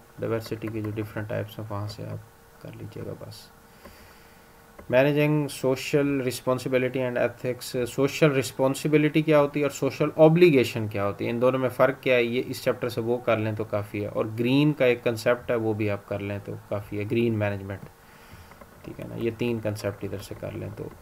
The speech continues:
इनफ है। फिर उसके ब-, अलावा change and innovation, Change का प्रोसेस क्या है, types of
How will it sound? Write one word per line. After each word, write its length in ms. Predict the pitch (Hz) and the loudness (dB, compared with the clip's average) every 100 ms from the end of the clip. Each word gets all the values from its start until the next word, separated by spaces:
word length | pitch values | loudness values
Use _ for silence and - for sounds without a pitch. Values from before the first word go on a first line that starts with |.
| - | -10
इनफ 360 | 104 98 101 107 | -8 -8 -10 -14
है। 120 | 104 - - - - - - - - - | -16 -18 -20 -20 -20 -20 -20 -20 -20 -2
फिर 140 | 135 151 | 0 0
उसके 220 | - 147 | 2 0
ब-, 320 | 139 123 135 | 2 2 4
अलावा 360 | 131 131 135 131 | 8 8 8 4
change 520 | - 135 131 117 110 - - - - - | 2 2 4 4 0 -8 -20 -20 -16 -4
and 120 | 120 120 | -2 0
innovation, 540 | 117 110 107 104 101 101 - - - - - - - - - - - | 2 2 2 -2 -8 -10 -18 -20 -20 -20 -20 -20 -20 -20 -20 -20 -10
Change 300 | - 135 139 | 2 4 4
का 100 | 143 | 4
प्रोसेस 540 | 127 127 127 - 131 - | 2 6 4 4 -6 0
क्या 180 | 123 120 | 4 6
है, 260 | 117 117 | 6 2
types 300 | 120 120 117 | 4 2 2
of 160 | 123 | -2